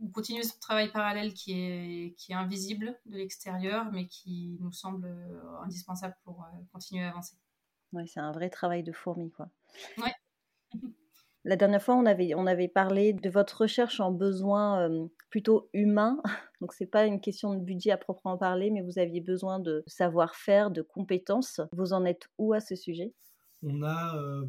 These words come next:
Speaker 3: plusieurs personnes qui nous ont proposé de l'aide, euh, alors ponctuellement ou de manière plus pérenne. Et notamment, on a deux amies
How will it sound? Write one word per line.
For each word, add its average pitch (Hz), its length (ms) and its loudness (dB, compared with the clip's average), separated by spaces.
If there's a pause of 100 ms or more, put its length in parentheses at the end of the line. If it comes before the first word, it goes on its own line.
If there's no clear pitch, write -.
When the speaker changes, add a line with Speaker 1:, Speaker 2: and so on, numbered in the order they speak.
(180)
Speaker 3:
plusieurs 175 260 2
personnes 185 340 0
qui 185 120 -4
nous 143 120 0
ont 143 80 -2
proposé 156 380 -2
de 160 140 0
l'aide, 156 320 2
euh, 135 520 0
alors 131 200 -6
ponctuellement 151 840 2
ou 170 160 -4
de 160 60 -2
manière 147 240 0
plus 151 160 -8
pérenne. 156 380 -2
Et 160 40 -2
notamment, 151 640 -2
on 156 100 -2
a 143 100 -4
deux 147 360 -2
amies 165 380 2